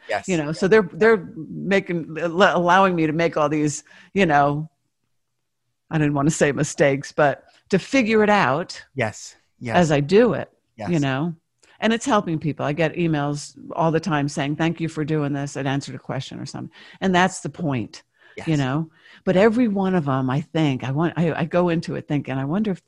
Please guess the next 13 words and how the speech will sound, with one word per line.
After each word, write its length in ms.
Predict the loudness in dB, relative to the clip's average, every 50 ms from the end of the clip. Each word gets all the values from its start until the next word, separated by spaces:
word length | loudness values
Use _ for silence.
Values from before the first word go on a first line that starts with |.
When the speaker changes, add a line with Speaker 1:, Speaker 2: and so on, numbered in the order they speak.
| _ -4
Speaker 2:
if 300 | -2 -2 -2 -4 _ -4
this 200 | -4 -4 -4 -2
one 140 | -2 -2 0
will 100 | 0 -2
be 140 | -2 -2 -2
the 120 | -2 -4
radio 420 | -4 -4 -4 -4 -4 -6 -6 -8 -10
co-host." 640 | -10 -8 -8 -6 -6 -8 -8 -10 -14 -16 -18 -20 _ _ _ -6
Speaker 1:
Hmm. 480 | -4 -2 0 0 0 0 0 -2 -2 -2
Speaker 2:
And 260 | -2 -2 -2 0 0 0
none 220 | 2 2 4 4
of 140 | 2 2 2
'em, 460 | 4 4 4 4 2 2 0 -2 -6